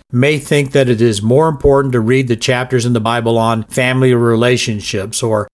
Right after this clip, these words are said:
doctrinal proclamations or subjects like love and peace than it is to spend any time on the genealogies. But the simple truth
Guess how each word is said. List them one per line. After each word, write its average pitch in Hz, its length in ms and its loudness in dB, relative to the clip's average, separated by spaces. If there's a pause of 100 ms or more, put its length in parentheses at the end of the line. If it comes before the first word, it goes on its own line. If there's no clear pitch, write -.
(120)
doctrinal 123 540 0
proclamations 113 1000 -2
or 110 300 0 (100)
subjects 123 500 -2
like 113 240 -2
love 120 300 0
and 104 160 -4
peace 127 460 0 (240)
than 131 240 0
it 131 100 2
is 147 180 2
to 143 60 -2
spend 131 360 0
any 143 260 -2
time 123 380 0
on 127 140 2
the 123 100 0
genealogies. 123 1000 -2 (280)
But - 160 -2
the 117 80 0
simple 208 420 2
truth 135 580 0